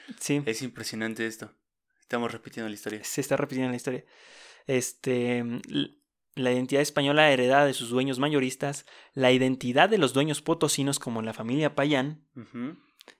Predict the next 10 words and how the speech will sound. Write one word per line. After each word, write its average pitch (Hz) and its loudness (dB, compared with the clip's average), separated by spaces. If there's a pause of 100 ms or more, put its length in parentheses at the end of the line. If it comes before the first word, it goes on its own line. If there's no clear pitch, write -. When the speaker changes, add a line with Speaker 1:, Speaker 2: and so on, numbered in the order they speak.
Speaker 1:
y 180 2
la 185 4
tradición 165 2
futbolera 156 4
de 160 4
la, 127 0
de 127 -2
San 135 -2
Luis 113 -8
Potosí. 127 -4